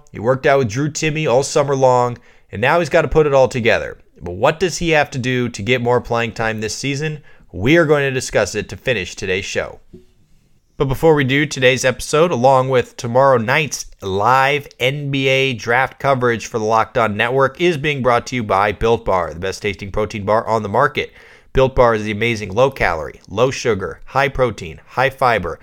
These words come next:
amazing tasting protein bar with a hundred percent chocolate in all bars. If you're not sure which flavor you want, and there's a bunch of them going on right now, feel free to get a mixed box with multiple flavors. All of them are soft, easy to chew, and absolutely delicious.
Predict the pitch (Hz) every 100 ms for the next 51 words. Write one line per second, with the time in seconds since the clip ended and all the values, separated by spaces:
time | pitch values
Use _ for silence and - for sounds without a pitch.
0 | - - 95 101 110 143 135 139 143 127
1 | 139 120 147 143 120 98 98 98 - _
2 | - - - 131 143 151 131 - 151 113
3 | 104 98 107 104 95 92 76 - - -
4 | _ _ - 143 175 180 196 165 - 170
5 | 175 165 156 139 143 147 120 131 117 98
6 | 151 160 139 131 127 127 123 123 120 117
7 | 110 104 101 101 - _ - 202 202 180
8 | 160 156 143 143 - - 131 117 - 113
9 | 123 120 127 - 117 101 82 76 - 147
10 | 180 143 131 113 - 139 131 - - 165
11 | 160 147 147 - 135 - 110 113 - 123
12 | 117 117 98 90 82 - 58